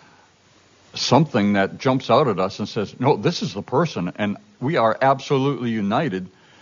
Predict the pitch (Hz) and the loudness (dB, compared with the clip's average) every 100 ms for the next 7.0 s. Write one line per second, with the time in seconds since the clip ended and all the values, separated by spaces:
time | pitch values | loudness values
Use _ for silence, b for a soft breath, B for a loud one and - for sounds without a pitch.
0 | b b b b b b b - 123 120 | b b b b b b b 6 8 10
1 | 107 110 120 143 143 135 151 - 123 185 | 6 2 6 8 10 10 8 8 8 8
2 | 113 107 98 107 110 131 185 127 _ _ | 6 0 0 0 -2 -4 -4 -6 _ _
3 | _ _ 104 101 151 208 - - _ _ | _ _ -18 -10 -8 -8 -12 -20 _ _
4 | _ _ _ _ _ _ _ _ _ _ | _ _ _ _ _ _ _ _ _ _
5 | _ - 135 127 151 190 175 170 156 156 | _ 2 2 4 0 0 0 2 4 4
6 | 135 127 131 185 147 107 104 110 104 - | 2 0 -2 0 0 -2 -2 -4 -8 -12